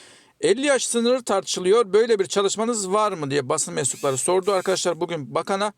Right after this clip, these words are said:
Bugün N T V Haber'de de yayınlandı bu. "Şu anda herhangi bir şeyi tartışmıyorum. Yaş vesaire. Çalışmamız bütün bu konularla ilgili ayrıntılı bir açıklama yaparız.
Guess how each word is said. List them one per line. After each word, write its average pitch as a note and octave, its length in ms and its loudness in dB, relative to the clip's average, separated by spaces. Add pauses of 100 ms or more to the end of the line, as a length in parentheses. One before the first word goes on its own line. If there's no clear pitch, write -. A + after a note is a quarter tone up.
(840)
Bugün G3+ 200 0
N F#3+ 180 0
T G3+ 160 2
V F#3+ 40 4
Haber'de D3+ 360 2
de B2 60 2
yayınlandı G3+ 580 0
bu. G#3 200 4 (1500)
"Şu - 260 0
anda C4+ 280 2
herhangi A#3 380 0
bir F#3 80 2
şeyi D#3+ 260 -2
tartışmıyorum. A3+ 800 0 (640)
Yaş F3+ 340 0
vesaire. C#3 640 0 (360)
Çalışmamız A3+ 720 0
bütün B3 280 -2
bu B3 80 -2
konularla G#3+ 520 0
ilgili D3 260 -4
ayrıntılı G3 480 0
bir F3 80 0
açıklama F3+ 420 -2
yaparız. F#3+ 540 -2